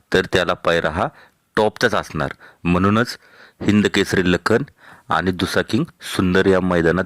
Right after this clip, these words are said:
पळण्याची दाट शक्यता आहे. प्रत्यक्षात आपण पाहूयात करंजे पूल येथील मैदानात लखन हा कोणाबरोबर पळेल.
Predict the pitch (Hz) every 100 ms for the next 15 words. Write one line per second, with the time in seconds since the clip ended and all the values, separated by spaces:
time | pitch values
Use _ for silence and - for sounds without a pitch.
0 | - 82 82 82 92 82 90 - - -
1 | - 69 - - - 98 107 - 101 92
2 | - 87 - 80 92 - - _ 101 95
3 | 95 - 90 82 85 82 80 80 110 139
4 | - - - - 113 - 98 82 120 -
5 | 101 92 87 85 76 71 - 69